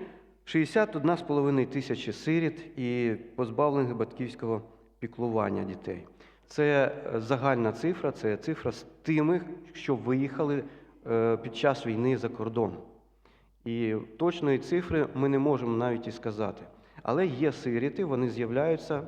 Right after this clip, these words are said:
бо йде війна, е, і гинуть батьки, і бувають деякі різні випадки, і сиріти є. Але є і дві тисячі чотириста сім сімей, які стоять в черзі, щоб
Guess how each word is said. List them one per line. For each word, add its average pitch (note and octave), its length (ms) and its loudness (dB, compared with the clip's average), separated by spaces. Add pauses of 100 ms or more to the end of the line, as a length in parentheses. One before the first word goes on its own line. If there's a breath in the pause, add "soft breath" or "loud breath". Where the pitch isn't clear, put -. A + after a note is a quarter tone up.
бо G#2+ 160 -2
йде A#2 260 -2
війна, A#2+ 420 2 (680 loud breath)
е, G#2 100 -2
і G#2+ 80 0
гинуть D3+ 380 2
батьки, D3 540 -2 (200)
і G#2+ 460 -2 (540)
бувають A#2+ 480 2
деякі D3+ 500 4
різні D#3 380 2
випадки, D#3 520 -2 (520 loud breath)
і A2 360 -2 (580)
сиріти A#2 520 -2
є. G#2+ 280 -2 (560 loud breath)
Але E3+ 280 2
є F#3 460 2
і D#3+ 80 0
дві C#3 320 0
тисячі A3 440 -2
чотириста G#3 600 0
сім F#3+ 520 2
сімей, F#3 800 2
які E3+ 320 2
стоять F#3+ 480 0
в - 80 -10
черзі, D3+ 440 2
щоб - 200 -2